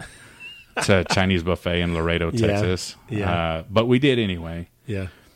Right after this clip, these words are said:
Speaker 1: J C wanted Taco Pal-
Speaker 2: Palenque?
Speaker 1: Yeah.
Speaker 2: Yeah, okay.
Speaker 1: But we said no.
Speaker 2: Dang.
Speaker 1: And under the guise of, he wanted flan.
Speaker 2: Okay.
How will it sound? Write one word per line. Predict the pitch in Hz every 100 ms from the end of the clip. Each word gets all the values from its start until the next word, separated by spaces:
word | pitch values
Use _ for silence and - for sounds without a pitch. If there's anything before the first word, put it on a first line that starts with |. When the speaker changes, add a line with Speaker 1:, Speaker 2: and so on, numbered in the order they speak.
| _ _ _ _ _ _ _ _ _ _ -
Speaker 1:
J | - 120
C | - 147
wanted | 131 107
Taco | - 95 101 87 _ _ _ _ _
Pal- | - 107 92 101 - -
Speaker 2:
Palenque? | 110 104 120 123
Speaker 1:
Yeah. | - 98 82 80
Speaker 2:
Yeah, | 117 107
okay. | - 110 110 - - - -
Speaker 1:
But | 107 110
we | 113
said | - 98
no. | 90 85 82 - - - - -
Speaker 2:
Dang. | - 101 98 87 -
Speaker 1:
And | 107 101 98 98 95 95 - - _ _ _ _ -
under | 131 147
the | 113
guise | 95 104 107 107 101 95 85
of, | - 98 92 90 90 82 - _ _ _ _ _ _
he | - 117
wanted | 135 131 104 -
flan. | - 90 85 80 73 _ _ _ _ _ _ _ _
Speaker 2:
Okay. | 123 156 139